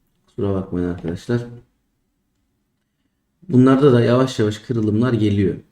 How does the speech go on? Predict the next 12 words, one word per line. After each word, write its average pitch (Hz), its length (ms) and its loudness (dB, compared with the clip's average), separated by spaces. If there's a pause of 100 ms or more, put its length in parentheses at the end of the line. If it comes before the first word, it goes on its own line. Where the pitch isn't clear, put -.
(460)
Şimdi 131 240 -2
arkadaşlar 104 500 -2
hisse 113 320 -8
senetlerinin 104 600 -2
birçoğunda 90 420 -4
yani 85 260 -6
bist 95 220 -8
otuz 123 320 -8
hisselerinin 80 560 -8
çoğunda 92 560 -6 (760)
aslında, 123 520 -4 (200)
eee, 95 560 -4